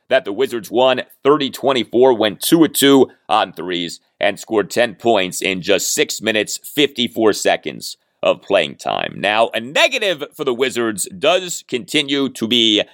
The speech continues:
Davis Bertans. Uh, he has been back for three games now since missing ten consecutive games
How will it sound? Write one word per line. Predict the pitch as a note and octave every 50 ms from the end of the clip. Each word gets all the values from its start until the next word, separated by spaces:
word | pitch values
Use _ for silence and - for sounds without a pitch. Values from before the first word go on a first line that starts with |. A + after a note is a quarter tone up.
| _ _ _ _ _
Davis | - C#3 D3+ E3+ E3 D#3+ C#3+ -
Bertans. | - D#3 C#3+ - - F#2 A#1 G1+ G1+ G1+ _ - - - - -
Uh, | C#2+ D2 D2 -
he | - C3
has | C3 A#2
been | - A#2 A#2 G#2
back | F2 C3+ D#3 E3+ F3 - _ _ _
for | - A2+
three | - - B2 D#3+ E3+
games | C#3 D3 D3 C#3+ C#3 A2 -
now | A#2 A2+ A2 G#2+
since | - - G#2 E2+ -
missing | A2+ A#2 G#2+ - G#2+ F#2+
ten | - - B2+ B2+
consecutive | A2+ - G#2 F#2 - A2+ A2+ A2 - G2+ F#2+ E2+
games | D#2 F#2 F#2 F#2 F2+ F2 - -